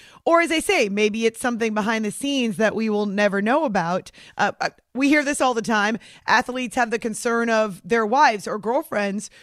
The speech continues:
who are about to give birth, and they're thinking about that, or, or they have that on their minds and their hearts, but then they have to go out and play a game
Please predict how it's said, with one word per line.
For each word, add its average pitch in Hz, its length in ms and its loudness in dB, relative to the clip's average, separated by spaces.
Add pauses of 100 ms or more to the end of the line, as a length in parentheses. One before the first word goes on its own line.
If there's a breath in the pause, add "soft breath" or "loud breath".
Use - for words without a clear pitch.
who 277 220 -2
are 233 440 4
about 226 260 2
to 240 60 -8
give 220 180 -2
birth, 349 380 0 (320 loud breath)
and 247 200 0
they're 226 580 2 (180)
thinking 277 360 -6
about 240 300 2
that, 233 140 2
or, 240 240 0
or 233 360 0
they 220 160 -2
have 247 200 2
that 254 80 -2
on 233 120 0
their 220 120 -2
minds 202 440 -4
and 214 140 -4
their 202 100 -4
hearts, 190 420 -2 (240 loud breath)
but 226 140 -2
then 247 100 0
they 247 100 4
have 247 140 4
to 254 100 -6
go 226 140 2
out 220 220 4
and 190 100 -6
play 214 240 -6
a 202 60 -4
game 254 500 -4